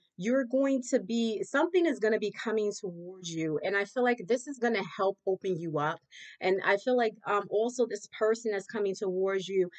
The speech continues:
they may be coming again with some information that was hidden from you, okay? It, it probably was hidden from you, but I feel like something is going to open up for you, okay?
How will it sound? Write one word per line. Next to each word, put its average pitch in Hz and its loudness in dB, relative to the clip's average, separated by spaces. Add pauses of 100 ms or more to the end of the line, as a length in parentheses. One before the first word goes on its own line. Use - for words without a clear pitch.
(240)
they 196 8
may 214 2
be 214 0
coming 214 0
again 196 4
with 185 2
some 180 2
information 185 0
that 175 0
was 180 0
hidden 214 2
from 233 2
you, 247 0 (320)
okay? 196 4
It, 190 2
it 190 0
probably 202 0
was 185 -2
hidden 202 0
from 220 2
you, 233 -2
but 208 2
I 190 2
feel 226 -10
like 214 0
something 214 -2
is 202 -2
going 196 0
to - -4
open 175 0
up 160 -4
for 180 -6
you, 156 -6
okay? 190 -4